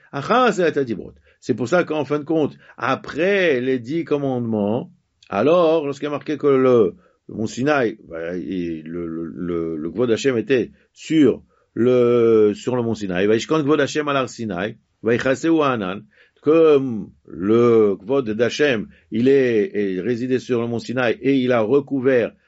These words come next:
donc avec une nuée, Shish-, Sheshet Yamim, les Moshe, pendant six jours à Moshe, Vaikra El Moshe Bayom Shvi, et là il a appelé Moshe le septième jour. Tout ça, ça a été dit après les Kaboulé, She'ar Torah,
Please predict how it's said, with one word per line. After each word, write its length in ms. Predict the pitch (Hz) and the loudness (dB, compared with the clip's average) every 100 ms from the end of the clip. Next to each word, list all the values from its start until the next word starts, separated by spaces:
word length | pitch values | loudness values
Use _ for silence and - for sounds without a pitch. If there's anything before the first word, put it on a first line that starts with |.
| _ - | _ -14
donc 140 | 98 | -4
avec 220 | 117 113 | -2 -2
une 100 | 123 | -4
nuée, 300 | 123 113 98 - | -2 0 -2 -6
Shish-, 520 | - - 175 - - | -8 -6 -4 -4 -6
Sheshet 380 | - 160 156 147 | -2 0 2 0
Yamim, 340 | 143 139 127 98 - _ - | 0 -2 -2 -4 -12 _ -6
les 200 | 113 143 | 0 0
Moshe, 320 | 143 123 104 82 - _ | 0 -2 -4 -8 -10 _
pendant 220 | - 95 | -10 -8
six 220 | 104 120 131 | -8 -6 0
jours 360 | 135 113 107 | 2 2 0
à 60 | 87 | -8
Moshe, 240 | 78 71 120 - - - | -10 -8 -10 -10 -20 -6
Vaikra 440 | 117 117 117 165 | -2 -2 -2 -2
El 80 | 156 | -2
Moshe 240 | 156 151 | -4 -4
Bayom 260 | 147 135 117 | -2 -2 -2
Shvi, 300 | 98 95 131 | -6 -6 -2
et 80 | 131 | 0
là 180 | 143 143 | 0 0
il 160 | 139 | 0
a 220 | 139 131 | -2 -2
appelé 680 | 117 117 107 135 156 147 123 113 | -6 -6 -6 -4 0 2 0 -2
Moshe 240 | 120 110 | -6 -2
le 160 | 135 107 | -2 -2
septième 320 | 107 85 76 | -6 -10 -8
jour. 260 | 92 123 _ _ _ _ | -6 -6 _ _ _ _
Tout 100 | 165 | -8
ça, 260 | 151 147 143 | -2 0 0
ça 120 | 139 | 0
a 20 | |
été 240 | 135 127 107 | -2 -2 -6
dit 240 | 87 107 - | -8 -10 -10
après 400 | 127 139 226 - _ _ _ - | -8 -2 -2 -2 _ _ _ -6
les 160 | 107 | -4
Kaboulé, 600 | 113 123 120 123 175 180 - | 0 0 0 0 2 0 -4
She'ar 420 | - 135 143 139 | -4 -2 -2 -4
Torah, 400 | 101 78 113 | -6 -6 -10